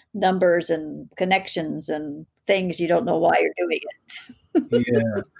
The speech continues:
Speaker 2: It's funny, isn't it? Because, because if I go back a few years, you know, I get people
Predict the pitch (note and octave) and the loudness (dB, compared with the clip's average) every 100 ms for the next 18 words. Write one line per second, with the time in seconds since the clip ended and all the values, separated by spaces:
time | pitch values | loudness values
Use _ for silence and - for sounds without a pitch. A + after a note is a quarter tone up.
0 | - D3+ C3+ - E3 D#3+ C3+ D3+ C#3+ A2 | -6 -2 -2 0 2 4 4 4 2 0
1 | G2 A#2 A#2 B2+ B2 A#2+ - _ _ A#2 | 0 -4 0 2 2 -2 -12 _ _ -6
2 | A#2+ - B2+ B2+ - - _ _ _ _ | -4 0 0 0 -2 -8 _ _ _ _
3 | _ _ - - C#3+ C3+ A#2+ B2+ B2 A#2 | _ _ -4 0 2 2 2 2 0 0
4 | A2 - A2 G#2 G#2 G#2 F#2+ F#2 F2+ - | -2 2 2 2 2 2 0 -2 -8 -10
5 | - - _ _ _ _ _ _ _ _ | -12 -14 _ _ _ _ _ _ _ _
6 | _ _ - C#3 C#3+ F#3 - - A#2+ A2+ | _ _ 0 2 4 2 0 2 0 0